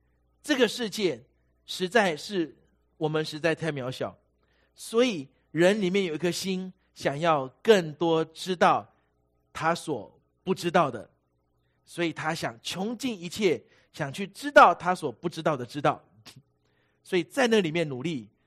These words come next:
就开始有了科学，科学的进展也就更加的让我们知道，原来我们什么都不知道。好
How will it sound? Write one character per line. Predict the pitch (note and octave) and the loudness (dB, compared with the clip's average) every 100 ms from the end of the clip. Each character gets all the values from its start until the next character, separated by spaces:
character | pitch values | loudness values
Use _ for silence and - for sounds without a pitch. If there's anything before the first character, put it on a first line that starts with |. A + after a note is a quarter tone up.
| _ | _
就 | - F#3+ D#3 | 0 2 2
开 | D3+ D#3+ | -2 -6
始 | - C#3 | -6 -8
有 | C3+ B2+ | -6 -4
了 | A#2+ | -6
科 | - - G3 | -8 -2 0
学， | F#3+ C3 A2+ A#2+ _ _ _ _ _ _ _ - | -2 -4 -8 -12 _ _ _ _ _ _ _ -4
科 | G#3 A3+ | 2 2
学 | G3 F3+ | 4 0
的 | F3+ | 0
进 | - D4 G#3+ | 0 -2 2
展 | F3 C3+ A2 _ _ _ - | 0 0 -6 _ _ _ -2
也 | D#3+ | -2
就 | D#3+ G#3 E3+ | 4 4 4
更 | - D#4 C4 | 2 2 4
加 | A3+ | 4
的 | G#3 | 4
让 | F#3+ G#3 | 4 4
我 | E3 | 2
们 | C#3 D3 | -2 -8
知 | - | -10
道， | F#3 G3+ A#2 - _ _ _ | 6 8 8 -4 _ _ _
原 | C#3+ F3 | 2 2
来 | D#3+ D#3 | 2 0
我 | D3 | -2
们 | C3 C3+ | -4 -4
什 | B2+ D3+ | -4 -8
么 | B2+ | -6
都 | C3 C#3+ | -4 -2
不 | D3 | -4
知 | - | -4
道。 | C#3 B2+ - _ _ _ _ _ _ _ _ _ _ _ _ _ _ _ | -4 -4 -10 _ _ _ _ _ _ _ _ _ _ _ _ _ _ _
好 | - C#3+ B2 G2 | -10 -6 -6 -8